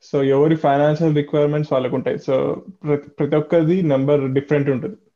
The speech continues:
ఇప్పుడు నీ మైండ్ సెట్ కి నాకు తెలిసి, నీకు, నాకు తెలిసి నీకు ఎక్కువ డబ్బులు అవసరం లేదు, నువ్వు ఎక్కడికెళ్ళినా తక్కువలో బతికేస్తావు కాబట్టి, so you don't need that much money. So అది everyone has to calculate. ఆ, ఇప్పుడు మా ఫ్రెండ్ వాడు ఉన్నాడు, వాడికి, like,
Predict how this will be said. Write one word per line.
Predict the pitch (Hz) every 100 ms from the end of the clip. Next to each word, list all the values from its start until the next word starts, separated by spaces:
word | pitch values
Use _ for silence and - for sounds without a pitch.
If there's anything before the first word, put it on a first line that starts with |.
| - 143
ఇప్పుడు | 180 156 135 131
నీ | 127 - 139 147
మైండ్ | 139 139 143
సెట్ | 156 151
కి |
నాకు | 156 131
తెలిసి, | 127 127 160 139 151 - _ _ _ _ -
నీకు, | 139 135
నాకు | 131
తెలిసి | 131 131 147
నీకు | 143
ఎక్కువ | - 160
డబ్బులు | 143 135 151
అవసరం | 143 131
లేదు, | 127
నువ్వు | 127
ఎక్కడికెళ్ళినా | 131 143 139 - _ 135
తక్కువలో | - 139
బతికేస్తావు | 135 123 127 127 131 120
కాబట్టి, | 123 135 160 185 _ _ _ _ _ 160
so | 143
you | 143
don't | 156
need | 151 131
that | 127 139
much | 131 127
money. | 123 131
So | 156
అది | 143 139 131 -
everyone | 135 147 147
has | 135
to | 143 131
calculate. | 123 127 120 - 135
ఆ, | 127
ఇప్పుడు | 131 139
మా | 131
ఫ్రెండ్ | 135 131 139
వాడు | 131
ఉన్నాడు, | 127 135 143 277 208 - - _ - - - _ _ - -
వాడికి, | 147 139 143 165 165 135 135 143 _ -
like, | - - 143